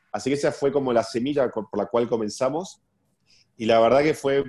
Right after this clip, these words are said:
muy gratificante por nuestro lado. Siempre uno sabe que cuando da,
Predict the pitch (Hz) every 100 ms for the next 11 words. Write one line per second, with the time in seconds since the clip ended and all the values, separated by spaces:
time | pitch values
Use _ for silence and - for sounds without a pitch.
0 | - _ - 131 120 131 143 147 139 131
1 | 120 117 151 151 135 110 110 107 110 120
2 | 139 127 - 123 120 123 113 113 - _
3 | _ _ 139 143 - - 135 127 107 101
4 | 95 104 107 104 104 110 120 123 123